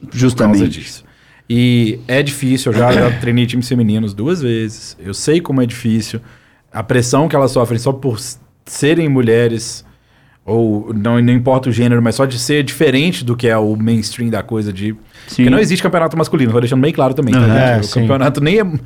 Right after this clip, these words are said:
Speaker 1: nem nesse, nem nesse argumento você pode se, se colocar. Mas eu vou falar uma coisa que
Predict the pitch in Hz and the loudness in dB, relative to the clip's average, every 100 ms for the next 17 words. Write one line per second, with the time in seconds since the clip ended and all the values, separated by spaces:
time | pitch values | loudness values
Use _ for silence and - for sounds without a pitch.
0 | - - _ 147 214 311 226 269 285 165 | -12 -20 _ 0 2 4 2 2 0 2
1 | 202 277 254 240 202 170 180 190 190 - | 2 4 2 2 2 0 0 -2 -2 -2
2 | 190 180 175 - - - 147 165 170 95 | -2 -2 -6 -14 -16 -6 0 0 0 -4
3 | 87 - - - - _ _ 123 139 143 | -6 -16 -20 -20 -20 _ _ 2 4 2
4 | 139 - - _ _ _ - 175 202 170 | 0 -6 -16 _ _ _ 2 2 2 2
5 | 180 185 - 147 147 156 135 139 143 - | 2 2 -2 2 4 2 2 0 0 0
6 | 139 165 | 2 2